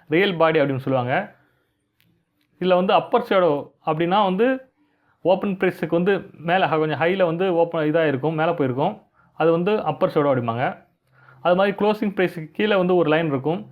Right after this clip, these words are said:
அதுக்கு பேர் வந்து லோயர் ஷேடோன்னு சொல்லுவாங்க. So, இப்போ இந்த சார்ட்டில் நம்ம பார்த்தா கூட தெரியும். ஆ, இப்போ பாருங்க,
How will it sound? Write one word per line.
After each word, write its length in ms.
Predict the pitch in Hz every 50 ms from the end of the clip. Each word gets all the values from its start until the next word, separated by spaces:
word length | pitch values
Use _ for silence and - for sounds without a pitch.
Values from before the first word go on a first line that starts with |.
| - - _ _ _
அதுக்கு 200 | - 170 170 165
பேர் 180 | 185 175 180 180
வந்து 140 | 190 254 311 302 - - _ _ _ _ -
லோயர் 340 | 147 156 175 190 190 -
ஷேடோன்னு 280 | - 156 147 156 151 -
சொல்லுவாங்க. 520 | 131 127 123 117 113 117 127 143 - - _ _
So, 180 | _ - 156 147
இப்போ 140 | 127 143
இந்த 120 | 139 131 127
சார்ட்டில் 340 | 123 165 160 180 180 185 185
நம்ம 160 | 170 160 151
பார்த்தா 220 | 135 147 139 143
கூட 160 | 139 147 143
தெரியும். 400 | 131 131 127 123 123 151 - - - - _ _ _ _ _ _ _ _ _ _ - - - _ _ _ _ _ _ _ _ _ _ _ _ _ _ _ _ - _ _ _ _ _ _ _ _ _ _ _ 135 151 _ _ _ _ _ _ _ _ _ _ _ _ _ _ _ _ -
ஆ, 140 | 156 151
இப்போ 160 | 156 147 165 156
பாருங்க, 560 | 156 151 135 127 127 123 120 113 101 -